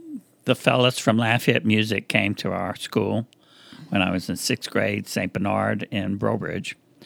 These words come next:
And, uh, one of my classmates had been taking clarinet lessons, and he invited her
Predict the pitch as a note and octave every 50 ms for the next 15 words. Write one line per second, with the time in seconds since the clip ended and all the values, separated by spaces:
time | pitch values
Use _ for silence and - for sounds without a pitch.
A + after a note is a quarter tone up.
0 | - - - - - - - _ _ - F2+ F2+ F#2 F2 E2+ E2+ E2 E2+ F2 F2+
1 | - - _ _ - - D#2+ D#2+ F2 F2 E2+ F2 - - - _ _ _ _ _
2 | _ _ _ _ - - _ _ _ _ _ _ - - G2 G#2+ G#2+ G#2+ G2+ G2
3 | F#2 - F#2+ F2+ F2 E2+ E2+ F2 E2 - _ - - A#2+ A#2 A2+ A2 - - -
4 | D#2+ F2 F2 - - - - - - - - F#2 F2+ F#2 F#2+ F2+ F2 E2+ - G#2+
5 | F#2+ - - F2+ F2+ - - F#2+ F2+ F2+ F#2+ G2+ G#2 G#2 - E2 F2+ F2 F2+ -
6 | F#2+ F#2+ F#2+ F#2 G2 G2 - F#2+ - G#2 G2 F#2 F#2 F#2 F#2+ G2+ G#2 G#2+ G2+ G2
7 | F#2 - G#2 G#2 G#2 G#2 G2 G2